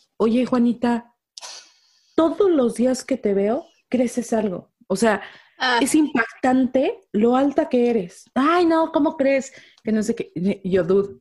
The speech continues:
Speaker 1: dude, neta, cada, cada semana estás más alta". "No, no, no, no, no". Y entonces le dije, "Vamos a hacer esto", porque, o sea, yo de
Speaker 2: Ah.
Speaker 1: comprobar, ¿no?
Speaker 2: Sí.
Speaker 1: Método científico.
Speaker 2: Ujú.
Speaker 1: Entonces,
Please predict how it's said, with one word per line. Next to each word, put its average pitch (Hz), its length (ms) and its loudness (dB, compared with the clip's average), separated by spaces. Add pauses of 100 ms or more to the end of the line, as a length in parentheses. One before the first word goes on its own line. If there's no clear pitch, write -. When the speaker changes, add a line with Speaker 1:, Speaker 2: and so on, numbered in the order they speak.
(220)
Speaker 1:
dude, 170 280 -4 (680)
neta, 185 480 -2 (280)
cada, 214 400 0 (400)
cada 277 340 2
semana 240 560 2
estás 233 300 -2
más 214 160 -2
alta". - 320 -8 (1160)
"No, 269 240 4
no, 277 140 2
no, 226 160 2
no, 180 120 0
no". 147 100 -6 (460)
Y 226 120 0
entonces 254 340 2
le 269 80 2
dije, 262 380 -2
"Vamos 349 300 2
a 330 40 2
hacer 359 220 0
esto", 392 280 0
porque, 170 420 -2 (640)
o 185 80 0
sea, 185 140 0 (100)
yo 247 140 4
de 349 60 2
Speaker 2:
Ah. 233 140 0
Speaker 1:
comprobar, 185 680 -2
¿no? 320 220 -2
Speaker 2:
Sí. 277 60 0
Speaker 1:
Método 208 300 2
científico. - 680 -4 (200)
Speaker 2:
Ujú. 180 360 0 (360)
Speaker 1:
Entonces, 226 460 0